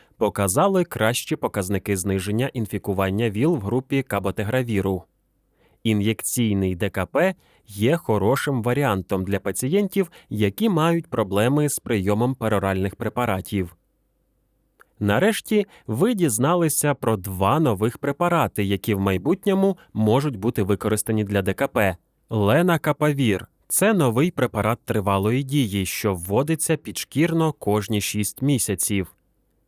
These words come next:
Іслатравір. Це інгібітор транслокації тривалої дії, що призначається в щомісячних дозах.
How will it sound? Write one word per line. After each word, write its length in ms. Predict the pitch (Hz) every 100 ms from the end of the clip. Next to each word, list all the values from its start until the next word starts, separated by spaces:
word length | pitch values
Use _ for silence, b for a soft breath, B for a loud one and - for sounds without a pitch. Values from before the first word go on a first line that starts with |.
| _
Іслатравір. 1080 | 117 107 - 110 107 131 135 135 143 101 - _ _ -
Це 160 | -
інгібітор 800 | - 113 98 98 113 175 - 101
транслокації 920 | - 113 107 - 95 107 139 - 160 165
тривалої 600 | - 107 98 98 131 147
дії, 500 | 139 117 104 92 - b b
що 300 | - 196 220
призначається 960 | 147 110 104 101 131 156 151 - 151
в 60 | 143
щомісячних 840 | - 101 101 95 98 - 110 107
дозах. 580 | 113 107 90 92 - -